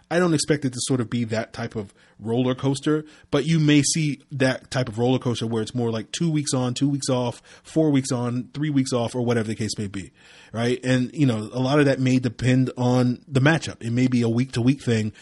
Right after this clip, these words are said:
what type of offense we're gonna see. You, you look at when we talk about sort of Kyle Pitts being the, the, the linchpin, the key pe-, the, the, the, the keystone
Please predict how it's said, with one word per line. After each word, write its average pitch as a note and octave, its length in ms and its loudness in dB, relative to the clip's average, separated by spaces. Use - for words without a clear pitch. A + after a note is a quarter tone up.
what A#2+ 200 -4
type B2 180 0
of A2 100 -2
offense A#2+ 340 0
we're A2+ 80 -6
gonna G#2 160 -6
see. B2+ 340 -2
You, B2+ 240 2
you C3 180 4
look C3+ 200 4
at A#2+ 140 2
when A#2+ 140 2
we A#2+ 80 2
talk B2 220 0
about A#2 220 -2
sort B2 140 -2
of A2+ 100 -8
Kyle A#2 240 -2
Pitts A#2 220 -6
being A2+ 340 -2
the, A2+ 180 -4
the, A2 220 -4
the A2 240 -6
linchpin, B2+ 480 0
the G#2 80 -4
key D#3+ 240 -2
pe-, A2 260 -4
the, A#2+ 180 -4
the, A2 300 -10
the, A#2 440 -14
the G#2+ 240 -10
keystone A2 720 -2